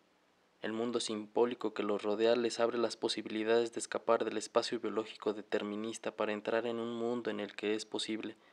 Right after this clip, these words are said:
aunque difícil, elegir libremente. Desde luego, el mundo sociocultural no es un espacio contingente en el que las opciones surgen al azar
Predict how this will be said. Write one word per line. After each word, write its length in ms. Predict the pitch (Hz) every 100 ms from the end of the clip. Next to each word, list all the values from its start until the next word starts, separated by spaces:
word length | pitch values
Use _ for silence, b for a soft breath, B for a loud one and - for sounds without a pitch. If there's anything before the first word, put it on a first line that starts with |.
| B -
aunque 300 | 113 110 110
difícil, 440 | 104 113 - - B B B
elegir 420 | - 110 - 123
libremente. 640 | 120 120 104 98 101 98 101 _ _ _ _ _ _ _ _ _ _ _ _ _
Desde 260 | 107 104 101
luego, 320 | 101 104 - _ _ _ _ _ -
el 100 | 107
mundo 280 | 113 120 127
sociocultural 920 | 123 113 110 113 101 104 117 123 120
no 100 | 123
es 140 | 117
un 100 | 120
espacio 400 | 117 - 117 123
contingente 800 | - 107 104 107 101 113 117 113
en 100 | 104
el 100 | 101
que 120 | -
las 160 | 104 104
opciones 400 | - 113 110 110
surgen 360 | 113 - 110
al 140 | 107 98
azar 320 | - 117 113